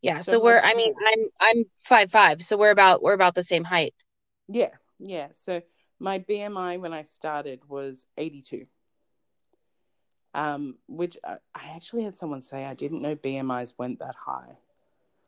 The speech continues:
Speaker 1: I
Speaker 2: Like,
Speaker 1: honestly, that's the first thought that just went through my head. I didn't, I didn't know.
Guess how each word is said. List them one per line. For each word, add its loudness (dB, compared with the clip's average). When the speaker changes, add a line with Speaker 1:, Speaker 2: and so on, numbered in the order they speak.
Speaker 1:
I 6
Speaker 2:
Like, 4
Speaker 1:
honestly, 4
that's 2
the -10
first -6
thought 4
that 0
just -4
went -2
through 0
my 4
head. 0
I 0
didn't, 0
I 0
didn't -4
know. 0